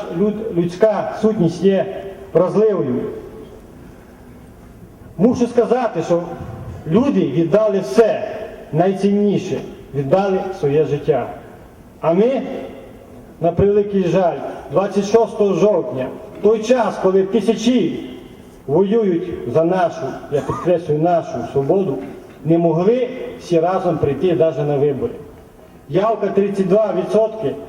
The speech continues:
це мізер, я говорю. Якщо в Рахівщині сімдесят, то в нас тридцять два, ну це мізер. Давайте разом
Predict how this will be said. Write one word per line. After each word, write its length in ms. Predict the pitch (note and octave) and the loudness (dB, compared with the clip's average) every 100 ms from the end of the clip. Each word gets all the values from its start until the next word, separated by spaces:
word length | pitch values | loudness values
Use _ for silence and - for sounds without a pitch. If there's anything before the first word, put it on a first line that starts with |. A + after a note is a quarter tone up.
| - - - | -18 -20 -4
це 120 | D#3+ | -2
мізер, 560 | D3 F3+ B3 A#3 C3+ B2+ A#2+ - - - - | 2 2 4 2 -2 -4 -6 -14 -16 -18 -8
я 60 | C#3 | -4
говорю. 220 | D3 C3+ - - - - - - | -4 -6 -10 -16 -20 -20 -20 -10
Якщо 300 | C#3 - A3+ | -4 2 2
в 40 | A3+ | 4
Рахівщині 600 | A#3 B3+ G#3+ G3+ F3+ G#3 | 2 0 -2 -2 0 0
сімдесят, 580 | G#3 G3+ G#3 A#3 B3 A3+ - - - - | 2 2 2 2 2 0 -4 -14 -14 -2
то 80 | E3 | 0
в 60 | |
нас 240 | E3+ G3+ G3 - | 0 -2 -4 0
тридцять 360 | F#3+ F#3+ F#3+ | 2 2 -2
два, 280 | E3+ G3 E3+ D3+ | -2 0 0 -2
ну 80 | C#3 | -2
це 80 | F3 | 0
мізер. 480 | F3 G3+ D#3+ B2+ C#3 - - - - - | 2 2 2 0 -4 -8 -16 -20 -20 0
Давайте 420 | D#3+ F3+ G3+ G3+ | 2 2 0 0
разом 600 | G3+ G#3 G#3 F#3+ F#3+ F#3+ | 0 2 0 0 0 0